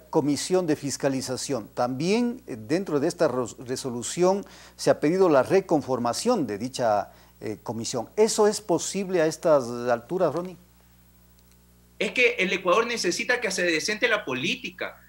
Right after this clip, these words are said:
Speaker 2: De ser posible, se lo puede hacer. Estamos viviendo una crisis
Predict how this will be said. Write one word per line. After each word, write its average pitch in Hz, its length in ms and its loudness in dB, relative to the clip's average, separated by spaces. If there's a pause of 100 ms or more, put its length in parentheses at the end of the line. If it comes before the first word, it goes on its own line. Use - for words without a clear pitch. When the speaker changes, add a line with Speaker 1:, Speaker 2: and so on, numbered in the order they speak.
(160)
Speaker 2:
De 175 100 4
ser 233 220 2
posible, 214 460 -2
se 175 160 -2
lo 151 200 -2
puede 233 300 4
hacer. 233 560 -2 (320)
Estamos 233 400 -2
viviendo 226 640 2
una 233 400 -2
crisis 254 560 -6